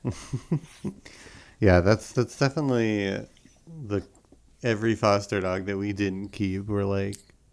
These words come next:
"We could have had this story, how we met." <laughs> Well, thank you so much for sharing all of this with us and for being a part of the project, and obviously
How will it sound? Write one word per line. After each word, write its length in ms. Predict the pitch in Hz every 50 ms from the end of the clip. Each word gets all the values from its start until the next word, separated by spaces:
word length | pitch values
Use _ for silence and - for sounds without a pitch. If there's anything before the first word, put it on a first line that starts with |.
| _ _
"We 100 | 117 113
could 160 | - - 120
have 120 | 127 117 120
had 180 | 113 104 98
this 360 | 110 107 104 - - - - - _
story, 680 | - - - - 107 101 101 98 98 101 101 104 101 - _ _ _ _ _ _ _ - - - - - -
how 140 | 113 113 107
we 140 | 110 113 113
met." 340 | 110 107 104 160 107 104 - 143
<laughs> 40 | - - - - - - - - 151 - - - - 403 - - - - - - - - - - - - -
Well, 260 | 120 113 107 104 107
thank 260 | - - 135 156 -
you 120 | 240 233
so 280 | - - - 113 107 110
much 340 | 110 107 104 104 98 - -
for 180 | - 110 101
sharing 640 | 98 - 110 104 98 98 98 98 95 95 95 95 95
all 260 | - 104 101 98 101
of 80 | 101 98
this 200 | 98 101 95 -
with 120 | 107 95
us 300 | 101 98 101 98 - -
and 160 | 104 92 90 95
for 80 | 104
being 160 | 98 107 104
a 40 | 101
part 180 | 95 101 98 98
of 60 | 92
the 60 | 95
project, 400 | 95 110 113 117 101 113 104 -
and 140 | 104 98 -
obviously 880 | - 110 110 107 101 107 107 98 - - 107 101 101 98 98 95 98